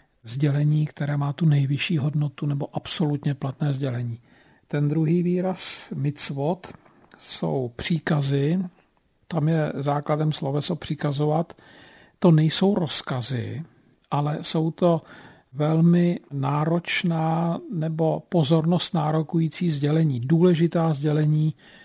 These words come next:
která jsou vyřizována s velkou naléhavostí.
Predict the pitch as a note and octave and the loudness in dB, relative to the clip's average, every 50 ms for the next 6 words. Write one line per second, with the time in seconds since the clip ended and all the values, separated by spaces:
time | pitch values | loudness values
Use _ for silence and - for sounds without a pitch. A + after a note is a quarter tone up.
0 | - - _ _ _ _ - - _ - C#3+ C#3 D3 D3 D3+ D3+ - - - D#3+ | -20 -20 _ _ _ _ -20 -12 _ -2 0 0 0 0 0 -2 -4 -4 -2 -2
1 | D#3 D3+ D3+ D#3 D#3 D#3 E3 C#3+ D3 D3 C#3 E3+ F3 D3+ C3+ D#3+ D#3 D3+ D3+ D3+ | 0 2 2 0 0 0 0 0 0 2 4 4 4 4 4 0 2 2 2 0
2 | D3+ D3+ D3+ D3+ D3+ D#3 D#3 - - - - C#3+ C3+ D3+ E3 D#3 - D#3 D3 C#3 | 0 0 0 0 0 0 -2 -2 -4 -4 -4 -2 0 2 0 0 0 -2 -2 0
3 | C#3 C#3+ C#3+ C#3+ C3+ C3 B2+ C3 C3+ - - - - - A#2 A2+ - | 0 0 0 0 -2 -2 -4 -4 -4 -6 -6 -8 -8 -10 -10 -10 -12